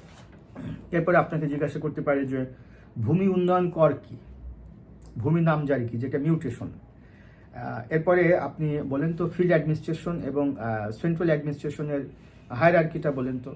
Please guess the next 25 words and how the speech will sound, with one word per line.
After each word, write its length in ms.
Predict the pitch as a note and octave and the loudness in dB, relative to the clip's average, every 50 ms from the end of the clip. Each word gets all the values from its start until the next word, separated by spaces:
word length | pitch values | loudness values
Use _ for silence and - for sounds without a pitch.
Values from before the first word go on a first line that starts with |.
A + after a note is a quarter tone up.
| - - | -14 -4
এই 100 | - F3 | -2 4
হায়ারার্কিটা 500 | F3 G3 G3 G3 G3+ G3 G3+ G#3 G#3 G#3 | 6 8 8 8 6 4 0 0 0 0
বিশেষ 300 | F#3 F#3 E3+ - F#3+ F#3 | -2 -2 -2 -4 -4 -2
ফরেন 160 | - F3 E3+ | 0 0 0
অ্যাফেয়ার্স 300 | E3+ E3+ E3 F3+ E3+ - | 0 0 0 -2 -4 -2
ক্যাডার 200 | - E3 D#3+ E3 | -2 -2 -2 0
বা 120 | D#3+ E3 E3 | 0 -2 -2
সব 240 | - - F3+ F3 | 0 0 0 0
ক্যাডারের 240 | - F#3 F3 G#3 G#3+ | 2 2 2 4 2
মূলত 260 | G#3 F#3 F3 E3 D#3+ | 4 2 0 0 -2
জিজ্ঞাসা 360 | D3+ B2+ B2+ A2+ A#2 A2 A2 - | -4 -4 -4 -4 -4 -6 -6 -8
করা 180 | - E2+ G2+ | -8 -8 -8
হয়। 160 | G#2 B2 - A3+ - - - - - - - - - | -6 -8 -10 -10 -12 -16 -20 -20 -20 -20 -20 -10 -4
আর 100 | - D3 | -2 0
যেটা 180 | D#3 F3+ F3+ - | 0 2 0 2
কমন 320 | - F#3 F#3 G3+ G#3+ G#3 | 4 4 4 4 2 2
প্রশ্ন, 240 | G#3 G#3+ G#3 - F#3+ | 0 -2 0 0 0
আপনি 200 | D#3+ D#3+ F3+ E3+ | 0 0 -2 -2
কেন 300 | F3 E3 E3 E3 - - | 0 0 0 0 -2 -2
বিশেষ 340 | C#3 C#3+ C#3 - D#3+ D3+ D3+ - | -4 -6 -4 0 0 0 0 2
প-, 180 | D3+ C#3 C#3 C#3 | 0 0 0 0
প্রশাসন 400 | - D3+ D3 D3 C#3+ - D3 C#3 | -2 -4 -4 -4 -6 -6 -6 -4
ক্যাডারে 260 | - C#3 B2 C3 B2+ | -4 -4 -2 -2 0
আসতে 240 | A#2+ B2 A#2 - A#2+ | 0 -2 -2 -4 -8
চাচ্ছেন? 380 | A2+ A#2+ - - - - B2 | -8 -8 -10 -12 -12 -18 -18